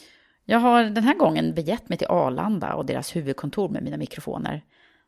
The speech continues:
Så häng med och, och lyssna och låt dig inspireras av en riktigt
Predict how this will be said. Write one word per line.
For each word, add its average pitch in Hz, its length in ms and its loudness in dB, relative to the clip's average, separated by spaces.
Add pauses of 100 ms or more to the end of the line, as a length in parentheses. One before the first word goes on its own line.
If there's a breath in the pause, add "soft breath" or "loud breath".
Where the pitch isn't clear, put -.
Så - 100 -2
häng 170 200 0
med 160 220 -4
och, - 320 -6
och 175 100 -4
lyssna 175 480 -4
och 170 100 -4
låt 202 180 -4
dig 165 100 -6
inspireras 180 800 -6
av - 140 -8
en 220 80 -4
riktigt 220 460 -10